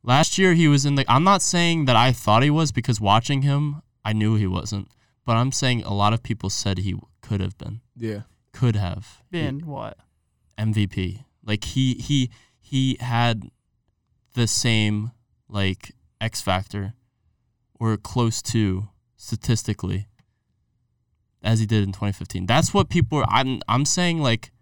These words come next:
Speaker 3: I mean, yeah, I
Speaker 1: I've
Speaker 3: get
Speaker 1: heard
Speaker 3: that.
Speaker 1: that a lot.
Speaker 3: But there's a lot of other quarterbacks who blew his stats out of
Speaker 1: Oh,
Speaker 3: the
Speaker 1: yeah, no,
Speaker 3: water
Speaker 1: no, no, no.
Speaker 3: last
Speaker 1: I'm not
Speaker 3: year.
Speaker 1: saying I, I thought he, I not even,
Speaker 3: You're
Speaker 1: like, he
Speaker 3: saying
Speaker 1: didn't
Speaker 3: in
Speaker 1: even look.
Speaker 3: comparison to his
Speaker 1: I'm just
Speaker 3: M V P
Speaker 1: saying
Speaker 3: season.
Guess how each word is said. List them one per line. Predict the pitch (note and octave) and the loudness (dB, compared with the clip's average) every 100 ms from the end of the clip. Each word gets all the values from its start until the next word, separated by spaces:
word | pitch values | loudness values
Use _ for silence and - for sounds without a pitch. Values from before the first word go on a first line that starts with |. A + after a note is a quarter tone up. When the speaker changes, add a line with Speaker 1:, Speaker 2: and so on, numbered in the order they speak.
| _ - | _ 2
Speaker 3:
I | A#3+ | 6
mean, | A#3+ | 6
yeah, | G3+ G#3+ | 6 6
I | - | 4
Speaker 1:
I've | |
Speaker 3:
get | - | 6
Speaker 1:
heard | D3+ | 6
Speaker 3:
that. | D#3+ | 6
Speaker 1:
that | A#2 G2+ - | 4 2 2
a | |
lot. | G#2 G#2+ A2+ F#2 - _ - | 2 6 6 4 -2 _ -8
Speaker 3:
But | F3+ | -2
there's | G3+ G#3 | 0 2
a | |
lot | G3 F3+ | 4 4
of | F3+ | 2
other | E3+ C#3+ | -2 -6
quarterbacks | - F3+ D#3+ C#3 C#3 | -6 -4 -4 -6 -8
who | - | -10
blew | - D3+ D#3 | -10 -6 -4
his | D#3 A#2 | -4 -6
stats | - B2 C3 | -8 -8 -8
out | A#2+ G2 | -10 -2
of | |
Speaker 1:
Oh, | |
Speaker 3:
the | F#3 | 2
Speaker 1:
yeah, | G3 | 2
no, | F3 | 4
Speaker 3:
water | F3 | 2
Speaker 1:
no, | F3+ | 2
no, | F3+ | 2
no. | F3 | 2
Speaker 3:
last | - | 2
Speaker 1:
I'm | C3+ | 4
not | E3 | 2
Speaker 3:
year. | D#3 | 2
Speaker 1:
saying | - C3 | 0 0
I, | G#2 G#2 | 0 0
I | F#2+ | -2
thought | F#2+ - G#2 A2 | -6 0 0 0
he, | G#2 F#2+ F#2+ - | -2 -6 -6 -8
I | A2 | -6
not | A2+ B2 | -2 0
even, | C#3+ C#3 | 0 0
Speaker 3:
You're | A#2+ | 4
Speaker 1:
like, | C4 | 4
he | - | 6
Speaker 3:
saying | - | 6
Speaker 1:
didn't | - - | 4 4
Speaker 3:
in | |
Speaker 1:
even | G3+ | 4
look. | - | 4
Speaker 3:
comparison | - F#3+ F#3+ | 2 0 -4
to | F#3 F3+ | -4 -2
his | C3 | 0
Speaker 1:
I'm | |
just | C3+ | 0
Speaker 3:
M | |
V | C3+ | 0
P | |
Speaker 1:
saying | - C3 A2 | 2 2 2
Speaker 3:
season. | G2 | -2